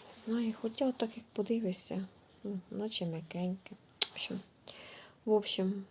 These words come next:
потім подивимося, що в мене вийшло. Так, хочу вам нагадати, що я в'язала з отаких двох ниточок.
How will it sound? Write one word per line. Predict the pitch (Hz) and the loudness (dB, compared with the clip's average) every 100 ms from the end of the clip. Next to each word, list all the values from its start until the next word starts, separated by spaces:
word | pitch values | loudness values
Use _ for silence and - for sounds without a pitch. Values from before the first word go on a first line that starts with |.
| - - - | -16 -20 -12
потім | - 220 220 233 | -4 4 6 6
подивимося, | 190 190 185 - | 4 4 4 4
що | - 202 | 2 2
в | |
мене | 190 196 | 0 -2
вийшло. | 208 - - - - - - - _ _ _ - | -2 -2 -2 -6 -18 -20 -20 -20 _ _ _ 10
Так, | 226 208 202 | 10 10 4
хочу | - 233 226 247 | 0 2 4 4
вам | 220 208 | 6 8
нагадати, | 208 240 233 277 339 | 6 4 8 10 10
що | - - 233 | 6 4 8
я | 233 220 | 10 10
в'язала | 220 214 208 202 208 | 8 6 6 6 6
з | 285 | 6
отаких | 320 233 - 254 254 | 6 2 6 6 6
двох | 214 226 233 - | 6 10 10 10
ниточок. | 208 185 196 208 - - - | 6 6 6 2 4 2 2